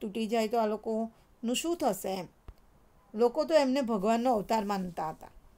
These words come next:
બરાબર? લોકો આવા સમયે કોઈ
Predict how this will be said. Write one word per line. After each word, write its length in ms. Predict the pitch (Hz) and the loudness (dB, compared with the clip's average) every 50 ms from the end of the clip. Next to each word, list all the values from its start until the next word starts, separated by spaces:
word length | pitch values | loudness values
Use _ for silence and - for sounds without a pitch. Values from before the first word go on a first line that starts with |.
| _ _ _ - - - - | _ _ _ -20 -20 -10 -4
બરાબર? 280 | 208 226 262 294 285 | -2 0 0 0 0
લોકો 360 | 254 220 208 196 - 233 233 | 0 -2 -2 -2 0 0 2
આવા 380 | 240 - - 214 202 208 226 233 | 2 2 2 2 2 4 4 4
સમયે 540 | 226 254 226 214 220 226 226 226 220 240 240 - - - - - - | 4 2 2 2 0 0 0 0 -2 -4 -6 -8 -16 -20 -20 -14 -6
કોઈ 480 | - 226 220 226 226 233 233 254 - | -2 0 0 0 0 -2 -4 -6 -10